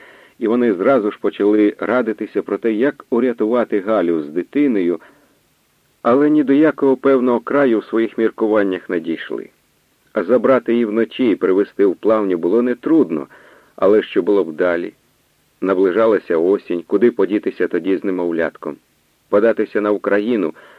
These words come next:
але ж там скрізь було кріпацтво. Після скасування Запорожжя вже ніде неможливо було вільно прожити.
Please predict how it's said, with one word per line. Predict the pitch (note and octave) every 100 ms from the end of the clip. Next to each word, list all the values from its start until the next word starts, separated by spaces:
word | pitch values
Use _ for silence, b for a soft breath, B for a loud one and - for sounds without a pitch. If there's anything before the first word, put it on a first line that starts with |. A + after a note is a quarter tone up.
| b b b _ _ _
але | F2+ G2
ж | F#2+ -
там | G2+ F#2
скрізь | - G2 G#2
було | F2 F2 E2+
кріпацтво. | E2+ D#2+ E2+ E2+ - - E2+ F2+ _ _ _ _ _ -
Після | C#3+ D3 C#3+
скасування | C3+ C3 - B2+ C#3 C3+ A#2+
Запорожжя | B2 - G#2+ C#3+ G#2+ G2 A2+
вже | E2+ G#2 C3 C3 -
ніде | - F#2+ A#2+ F#2 E2+ C#3+ C#3+
неможливо | B2+ A#2+ G#2 A#2 C3 G#2
було | G#2+ G#2+
вільно | G2 G#2+ G2+
прожити. | F#2+ F#2 F2 F2 E2 D#2